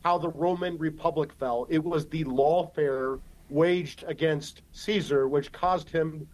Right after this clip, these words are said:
to cross the Rubicon from Gaul into Rome, and that led to the fall of the Roman Republic, right? It led to civil war and the fall of the Roman Republic. I'm not gonna say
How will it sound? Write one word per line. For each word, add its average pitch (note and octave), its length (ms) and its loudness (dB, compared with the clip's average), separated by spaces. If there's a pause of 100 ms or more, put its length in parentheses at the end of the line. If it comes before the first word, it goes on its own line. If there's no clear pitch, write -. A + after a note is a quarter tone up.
(160)
to E3 220 -2
cross F3 440 2
the D#3+ 120 -2
Rubicon C#3+ 760 -2
from C#3+ 240 -2
Gaul D#3 440 2 (200)
into D3 220 -4
Rome, C#3 360 2
and C3 80 -4
that D3+ 220 -2
led D3 180 0
to C#3 60 -12
the B2+ 100 -6
fall D3 480 0 (320)
of D#3+ 160 -4
the D#3+ 60 0
Roman D3 340 2
Republic, - 640 -6
right? C3 180 -2
It C3+ 140 -2
led C#3+ 160 2
to C#3 60 -8
civil D3 320 -4
war D3 180 2
and C3 80 -4
the A#2 60 -6
fall C#3+ 260 0
of C#3 60 0
the C3 80 -4
Roman B2+ 240 -2
Republic. A#2+ 400 -4
I'm C3 100 0
not F#3 180 2
gonna F#3 160 0
say F3+ 440 2